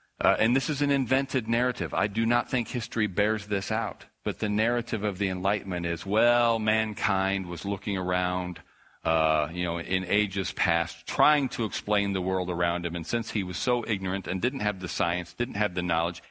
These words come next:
he made up this idea of God to explain what he couldn't explain. Uh, but as we have gathered knowledge, now we have a better explanation. That's not how belief in God came about.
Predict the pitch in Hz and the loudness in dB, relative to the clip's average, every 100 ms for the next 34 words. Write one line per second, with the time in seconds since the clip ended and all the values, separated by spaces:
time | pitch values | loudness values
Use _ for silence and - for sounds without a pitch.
0 | - 127 117 120 139 135 120 - 110 113 | 0 2 4 4 4 2 0 -2 -2 2
1 | 113 107 95 92 110 107 131 143 113 - | 0 0 0 0 -4 2 2 4 0 -4
2 | - _ _ _ _ _ _ - 127 110 | -18 _ _ _ _ _ _ -4 -2 -2
3 | - 123 123 113 101 98 - 95 98 - | 0 0 0 0 -2 -2 -4 -4 -4 -6
4 | - 139 156 135 - - - - 120 110 | -6 -2 -2 -4 -8 -16 -14 2 2 4
5 | 120 127 139 135 135 127 117 101 127 131 | 2 4 2 0 -2 0 0 2 2 4
6 | 127 113 123 151 139 120 - - - 139 | 2 0 4 4 2 -2 -8 -18 -6 2
7 | 139 151 143 127 123 123 117 147 123 147 | 4 4 0 0 2 2 0 -4 0 2
8 | 147 135 113 113 - - 101 95 87 80 | 2 0 0 -2 -2 -4 -2 -2 -2 -6
9 | - - - 123 151 208 - 147 147 170 | -10 -18 -10 2 4 4 0 0 4 2
10 | - 156 156 135 135 143 143 131 113 127 | 2 0 0 2 0 0 0 0 4 4
11 | 156 143 - 151 135 131 190 208 - | 2 -2 0 0 2 2 2 0 -6